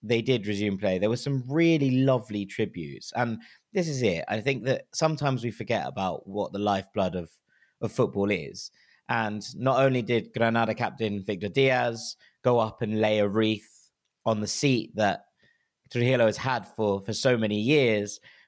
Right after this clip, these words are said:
but the club put a shirt with his membership number and his name on the back of the sh-, on the seat. They've taken away the actual bit so nobody can actually sit on it. It's gonna remain like that for the rest of the season, you imagine.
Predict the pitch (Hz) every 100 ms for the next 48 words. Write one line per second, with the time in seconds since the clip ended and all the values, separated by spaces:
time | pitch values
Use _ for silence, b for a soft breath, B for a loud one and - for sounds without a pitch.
0 | - 131 - 123 - 156 143 - 143 131
1 | - 131 127 90 117 113 120 127 127 120
2 | 131 - 117 120 117 113 113 107 110 110
3 | 107 107 110 127 110 110 101 107 - 104
4 | - - 113 107 - 110 92 107 127 123
5 | 120 117 117 110 98 B B - 127 -
6 | 113 117 - 110 104 113 98 110 117 113
7 | - - 104 - 151 139 120 113 127 b
8 | b b - 135 117 113 117 117 113 104
9 | 80 110 98 - b b - 127 117 113
10 | 120 104 - 147 139 113 101 95 95 107
11 | 113 104 101 - 98